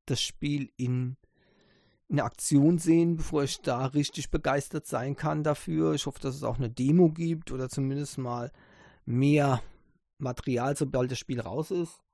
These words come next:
Aber Skepsis ist natürlich angesagt. Wir wissen alles, wa-, alle, was da schon für Sachen gegeben hat, die dem Fass den Boden ausschlagen. Ja, <laughs> ganz klar von der Qualität her, von,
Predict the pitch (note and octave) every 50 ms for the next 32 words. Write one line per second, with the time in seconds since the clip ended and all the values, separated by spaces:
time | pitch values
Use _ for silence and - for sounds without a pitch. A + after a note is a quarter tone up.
0 | _ _ _ _ _ _ _ _ _ _ _ _ _ _ _ _ _ _ _ _
1 | _ _ _ _ _ _ _ _ _ _ _ _ _ _ - - _ - A2+ B2
2 | C3 C3 B2 A#2+ A#2 A#2 A2 A2+ - - - - - - _ _ _ _ _ _
3 | _ _ _ _ _ - - - - - - - - - - E3+ - - D#3+ C#3+
4 | D3+ D3 D#3+ D#3 C#3+ - E3+ E3+ E3+ D#3+ - - - C3+ D3 D3+ D3+ - - C#3+
5 | C3 C#3 C#3+ - - - - - - D3 C#3 C#3 C3+ - - - - A2+ B2+ C#3
6 | - - - C#3+ C3 - - B2+ B2+ D3 D#3 D3 C3 C3 - - - C3+ B2+ C3+
7 | C3 - - D3 C#3 - - C3+ A#2+ - - A#2 - - F3 D#3+ C#3 B2+ B2+ -
8 | A#2 B2+ C#3 C#3+ C3+ C3+ C3+ C#3 - - - - - - - - - - - -
9 | - - - C#3 C3+ C3 C3+ B2+ - - C3+ B2+ - - D#3+ C3+ C#3+ A#2+ A#2+ D3+
10 | D#3 C3 A2+ A#2 - - - B2 A2+ A2 A#2 B2 - C#3 C3+ A#2 G2 G#2 A2+ -
11 | - D#3+ C#3 - - - A2+ A#2 B2+ - - C3 B2 B2 - A#2+ A#2 A#2+ A#2+ -
12 | C3+ C3 C3+ C3+ D3 C3+ B2+ B2+ B2+ B2 - C3 B2 A#2+ A#2+ B2 B2+